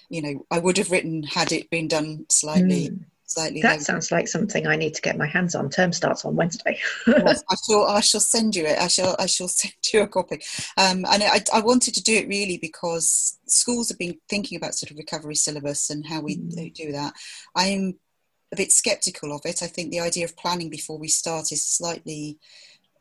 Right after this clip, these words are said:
Speaker 1: get, getting ahead of ourselves, and there's too many unknowns, but there are enough things we can think around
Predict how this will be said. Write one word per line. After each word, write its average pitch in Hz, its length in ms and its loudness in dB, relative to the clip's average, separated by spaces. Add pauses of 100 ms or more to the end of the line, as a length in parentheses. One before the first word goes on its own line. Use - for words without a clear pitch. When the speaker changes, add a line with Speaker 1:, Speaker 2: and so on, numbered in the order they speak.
(320)
Speaker 1:
get, - 220 -2
getting 180 260 2
ahead 175 200 0
of 170 100 -4
ourselves, 160 460 0
and 160 80 -6
there's 165 160 0
too - 220 -2
many 156 200 -6
unknowns, 151 640 -4
but 175 140 -4
there 190 140 2
are 202 120 4
enough 190 260 -2
things 160 300 -6
we 160 100 -8
can 156 160 -12
think 170 260 -10
around 151 360 -8